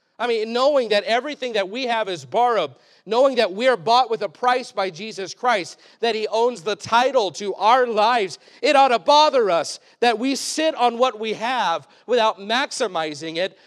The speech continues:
when someday we are going to stand before the one who bought us, and He's gonna ask, "What did you do with what I borrowed, loaned you?" Don't sit on those things.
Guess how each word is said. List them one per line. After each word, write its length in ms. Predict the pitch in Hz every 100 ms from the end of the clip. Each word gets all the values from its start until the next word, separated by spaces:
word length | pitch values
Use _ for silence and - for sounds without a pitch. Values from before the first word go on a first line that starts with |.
| _
when 200 | 214 214
someday 560 | - - 311 294 220 190
we 220 | 196 285
are 100 | 277
going 220 | 240 208
to 80 | 170
stand 760 | - - 262 285 269 185 160 - _
before 420 | 226 220 247 294 247
the 100 | 233
one 280 | 226 247
who 180 | 226 240
bought 380 | 160 214 254 247
us, 320 | 185 160 - _ -
and 100 | 208
He's 200 | 233 175
gonna 160 | 226 208
ask, 360 | 208 196 -
"What 120 | 208
did 160 | 233 175
you 100 | 196
do 180 | 160 277
with 200 | 202 156
what 180 | 180 170
I 120 | 147
borrowed, 540 | 139 147 208 202 143
loaned 220 | 185 240
you?" 260 | 143 113 98 _ _ _ _ _ _ _ _ _ _ _ _
Don't 180 | 214 226
sit 320 | - - 294
on 140 | 220 156
those 260 | 135 123
things. 540 | - 113 - _ -